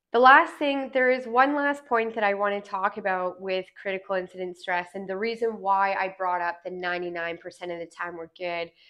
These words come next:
but we have to be prepared for the one percent. And this, like, that is from me. That, that is from my experience. Ninety-nine percent of the time, everything's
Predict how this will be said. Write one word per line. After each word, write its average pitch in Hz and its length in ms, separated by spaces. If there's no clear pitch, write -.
but 208 140
we 202 140
have 190 280
to 202 80
be 202 120
prepared 180 440
for 185 100
the 180 120
one 175 340
percent. 175 640
And 202 340
this, 240 320
like, 190 260
that 226 260
is 226 180
from 196 340
me. 170 340
That, 196 480
that 202 260
is 214 160
from 196 260
my 180 180
experience. 170 840
Ninety-nine 190 640
percent 185 320
of 185 80
the 185 80
time, 180 480
everything's 180 560